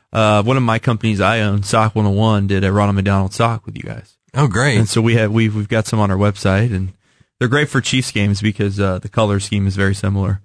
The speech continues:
Speaker 2: That's right.
Speaker 1: So <laughs>
Speaker 2: That's right. Very
Speaker 1: so,
Speaker 2: good.
Speaker 1: so what do you do on that? And tell us about it, because I don't know if enough people know about what Ronald McDonald House does here.
Speaker 2: I'd be happy to talk about Ronald McDonald House. It's a great, great program that we provide services for people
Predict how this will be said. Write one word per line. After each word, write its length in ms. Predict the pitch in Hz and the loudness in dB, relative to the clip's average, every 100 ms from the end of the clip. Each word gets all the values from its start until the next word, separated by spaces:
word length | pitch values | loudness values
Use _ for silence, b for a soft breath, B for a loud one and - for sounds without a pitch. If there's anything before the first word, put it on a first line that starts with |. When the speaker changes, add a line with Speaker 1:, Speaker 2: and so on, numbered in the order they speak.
| - | -10
Speaker 2:
That's 180 | 98 - | -10 -2
right. 360 | 127 117 107 135 | 2 4 4 2
Speaker 1:
So 180 | - | 2
<laughs> 120 | 202 - | 0 2
Speaker 2:
That's 340 | 214 107 - | 2 2 2
right. 260 | 170 156 139 | 2 2 2
Very 280 | 117 151 135 | 2 2 2
Speaker 1:
so, 60 | |
Speaker 2:
good. 40 | 123 | 2
Speaker 1:
so 80 | 113 | 4
what 120 | 208 | 4
do 60 | 262 | 4
you 60 | 240 | 2
do 140 | 208 | 2
on 100 | 190 | 2
that? 120 | 123 123 | 2 2
And 100 | 127 | 2
tell 180 | 170 | 2
us 120 | 190 - | 0 0
about 220 | 107 101 | 0 0
it, 80 | 104 | -2
because 220 | 110 127 | 0 2
I 60 | |
don't 120 | 143 147 | 2 2
know 140 | 135 | 0
if 100 | 123 | 0
enough 180 | 127 120 | -2 0
people 220 | 120 113 | 0 0
know 140 | 110 | 2
about 200 | 110 104 | 2 0
what 240 | 87 110 - | 0 0 0
Ronald 260 | 110 107 101 | 0 0 0
McDonald 340 | 98 101 98 | 0 0 0
House 220 | 98 98 | 0 -2
does 220 | 104 101 | -4 -4
here. 220 | 98 98 98 | -4 -6 -4
Speaker 2:
I'd 160 | 107 104 | -2 2
be 100 | 104 | 2
happy 360 | 127 135 127 | 2 2 0
to 60 | 101 | -2
talk 220 | - 107 | 0 0
about 180 | 95 98 | 2 0
Ronald 240 | 98 95 92 | 2 2 0
McDonald 360 | 85 92 87 | -2 -6 -6
House. 260 | 87 87 - | -6 -8 -10
It's 180 | 113 107 | -6 -6
a 40 | |
great, 540 | 92 98 107 107 110 | -6 0 2 2 0
great 500 | 95 101 98 98 - - | -2 2 2 2 -4 -6
program 580 | 98 95 92 92 92 | -2 -2 -2 -4 -4
that 140 | 92 87 | -6 -8
we 200 | 98 90 | -8 -8
provide 420 | - 95 95 95 | -10 -6 -4 -4
services 540 | - 101 90 87 92 | -4 -4 -4 -6 -12
for 160 | - 87 | -12 -14
people 480 | - 95 - 92 | -6 -8 -4 -6